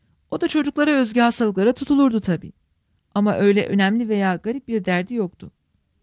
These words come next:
Fazla yemek yer, fazla konuşurdu. Fazla konuşmasının kendisine bir zararı dokunmazdı.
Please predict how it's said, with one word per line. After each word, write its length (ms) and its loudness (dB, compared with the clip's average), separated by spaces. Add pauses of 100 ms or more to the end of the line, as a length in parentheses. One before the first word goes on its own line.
(400)
Fazla 340 0
yemek 380 2
yer, 320 -6 (240)
fazla 360 -2
konuşurdu. 600 -4 (880)
Fazla 280 2
konuşmasının 680 0
kendisine 520 0
bir 120 2
zararı 440 0
dokunmazdı. 640 -2